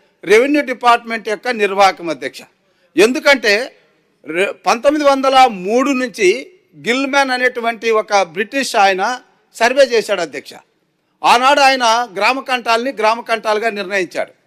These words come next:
ఆ తర్వాత రెండు వేల పంతొమ్మిదిలో ఆర్ఎస్ఆర్ రీసర్వే రిజిస్టర్స్ అనేటువంటివి చేశారు.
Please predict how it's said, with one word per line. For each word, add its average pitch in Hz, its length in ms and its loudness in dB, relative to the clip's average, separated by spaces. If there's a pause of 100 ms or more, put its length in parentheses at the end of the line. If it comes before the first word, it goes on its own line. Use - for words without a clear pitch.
(480)
ఆ 185 120 4
తర్వాత 285 400 0
రెండు 247 260 0
వేల 269 180 4
పంతొమ్మిదిలో 247 800 0
ఆర్ఎస్ఆర్ 233 640 0 (300)
రీసర్వే 247 720 -2 (180)
రిజిస్టర్స్ 226 580 -6
అనేటువంటివి 214 500 -6
చేశారు. 185 440 -4